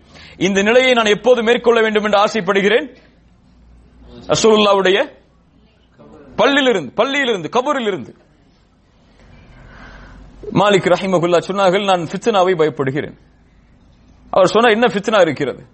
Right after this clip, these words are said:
சில மைல் தூரம், துல் ஹுலைஃபா மதீனாவுடைய எல்லை, மஸ்ஜித் நபவி, அதற்கும் மதி-, ம-, இதற்கு, இதற்கும் இடைப்பட்ட தூரம் சில மைல் தூரங்கள் தானே. சில மைல் தூரங்களை அதிகப்படுத்துவதால் என்ன குழப்பம் ஏற்பட போகிறது? இப்ப மாலிக் ரஹிமஹுல்லா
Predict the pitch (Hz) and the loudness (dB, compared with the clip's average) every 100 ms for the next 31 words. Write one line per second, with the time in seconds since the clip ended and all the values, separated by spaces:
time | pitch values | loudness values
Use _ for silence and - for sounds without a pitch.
0 | _ - 190 214 220 247 220 180 120 - | _ -4 0 2 2 0 2 2 0 0
1 | 185 180 208 220 208 208 190 202 202 185 | -2 0 0 2 2 0 2 0 2 2
2 | 180 170 180 240 - - 175 208 185 175 | 2 2 0 -2 -2 -4 -4 -2 -2 0
3 | 160 135 - 196 226 233 226 208 196 185 | 0 -2 0 0 0 0 -2 -2 -2 -4
4 | 151 208 202 190 190 202 226 - 202 214 | 0 0 0 -4 -2 0 -2 -2 0 0
5 | 214 190 185 202 233 302 - - _ - | 0 -2 0 2 2 0 -6 -20 _ -12
6 | - 277 247 262 294 240 233 202 185 156 | -4 0 2 2 0 -2 -2 0 -2 0
7 | 131 127 - _ _ _ _ - 202 196 | -2 -4 -14 _ _ _ _ -2 0 2
8 | 269 285 262 254 240 220 208 247 247 202 | 0 0 2 2 2 2 2 2 0 0
9 | 208 190 196 196 214 220 247 208 220 214 | -4 -2 -2 0 -2 -2 -6 -4 -4 -4
10 | 196 180 175 170 202 170 123 73 _ _ | -4 -4 -4 -6 -6 -10 -10 -14 _ _
11 | _ _ _ _ _ _ _ _ - 156 | _ _ _ _ _ _ _ _ -2 0
12 | 165 196 180 175 175 190 175 175 | 2 2 0 -2 -4 -2 0 0